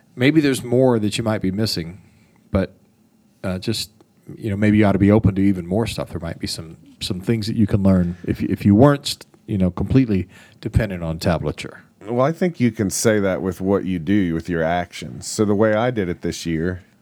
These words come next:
Speaker 2: um, I've always been real technique heavy in my classes.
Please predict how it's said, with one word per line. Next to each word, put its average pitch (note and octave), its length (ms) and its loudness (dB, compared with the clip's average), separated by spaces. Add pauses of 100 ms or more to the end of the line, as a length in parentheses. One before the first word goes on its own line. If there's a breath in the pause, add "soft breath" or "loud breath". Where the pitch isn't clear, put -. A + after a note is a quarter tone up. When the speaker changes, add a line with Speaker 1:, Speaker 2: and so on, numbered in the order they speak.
(500 soft breath)
Speaker 2:
um, E2+ 400 -4 (320)
I've E3+ 160 0
always F3 180 2
been G2+ 180 -2
real G#2 200 2
technique G2+ 800 -4 (260)
heavy E2 360 -2
in D#2+ 80 -6
my D#2+ 180 -4
classes. - 720 -8